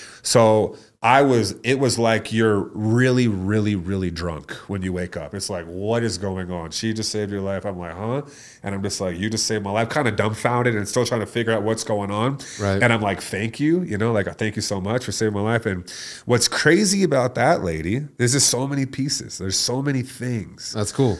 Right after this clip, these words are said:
Speaker 1: that just make you think.
Speaker 2: Right.
Speaker 1: So Debbie was her name. And Debbie only works at that urgent care, that E R urgent care,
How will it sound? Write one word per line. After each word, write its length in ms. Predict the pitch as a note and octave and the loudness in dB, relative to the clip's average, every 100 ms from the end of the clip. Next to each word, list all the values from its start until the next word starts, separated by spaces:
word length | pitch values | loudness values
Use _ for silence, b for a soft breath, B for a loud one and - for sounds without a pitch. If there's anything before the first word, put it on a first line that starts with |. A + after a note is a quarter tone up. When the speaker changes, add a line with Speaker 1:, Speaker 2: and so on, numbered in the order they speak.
| - | 0
Speaker 1:
that 140 | A2+ | 0
just 220 | G#2+ C3+ A2 | 2 2 0
make 280 | A#2+ D3+ - | -2 -2 -4
you 60 | |
think. 600 | - - B2+ G2 - - - | -6 -2 -2 -2 -8 -16 0
Speaker 2:
Right. 280 | G#2+ A2 F#2+ B B B B | 4 4 2 B B B B
Speaker 1:
So 520 | - A#2 G#2+ G2+ - F#2 - | 0 2 4 2 -2 -8 2
Debbie 340 | C3+ G#3 G3+ | 6 8 6
was 240 | D3 B2 - | 6 4 4
her 140 | C3 | 2
name. 340 | G#2 F#2 D2 D#2 _ b _ _ - | 2 -2 -4 -10 _ b _ _ -2
And 320 | A2+ G#2 F2+ | 0 0 0
Debbie 640 | B2 D#3+ G3+ A#2+ G#2 C3+ C#3 - | 4 6 6 4 4 2 -2 0
only 320 | C3+ F#3 A#3 | 2 4 4
works 440 | G#3 D3+ D3+ - D3 | 4 6 6 6 4
at 160 | B2 | 2
that 240 | B2+ B2 A#2 | 4 2 4
urgent 380 | B2 C3 A#2 F#2+ | 2 2 2 -2
care, 340 | - F2+ F#2+ | -4 -2 -2
that 220 | G#2 G2+ A2+ | 0 -2 2
E 120 | B2 | 2
R 120 | A#2+ | 4
urgent 360 | A2 A2+ A2 F2+ | 4 2 0 -2
care, 320 | F2+ F2+ F2 | -2 -2 -2